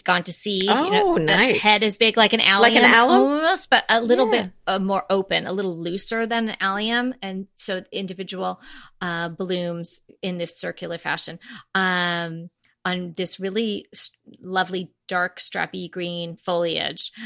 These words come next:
Speaker 1: Um, and it's bicolored trumpet flowers. So they're pure wet, white and dark blue,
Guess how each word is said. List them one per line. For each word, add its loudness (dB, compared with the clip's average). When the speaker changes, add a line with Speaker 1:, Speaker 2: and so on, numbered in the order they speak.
Speaker 1:
Um, -2
and -4
it's -6
bicolored 0
trumpet -6
flowers. -8
So -4
they're -4
pure -2
wet, -4
white -4
and -6
dark -4
blue, 0